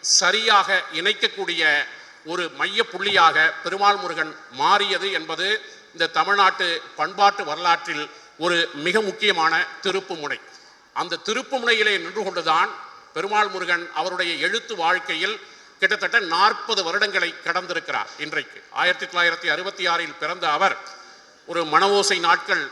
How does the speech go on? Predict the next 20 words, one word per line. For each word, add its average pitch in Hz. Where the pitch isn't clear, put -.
எண்பத்தி 180
ஆறு, 175
எண்பத்தி 170
ஏழில் 165
தொடங்குகிறது 175
என்று 165
கொண்-, 156
கொண்டால் 170
ஒரு 180
நாற்பது 202
வருடங்களை 202
கடந்து 180
இன்றைக்கு 175
ரெண்டாயிரத்தி 196
இருபத்தி 190
ஆறில் 170
நாம் 160
நின்று 165
கொண்டிருக்கிறோம். 151
இந்த 226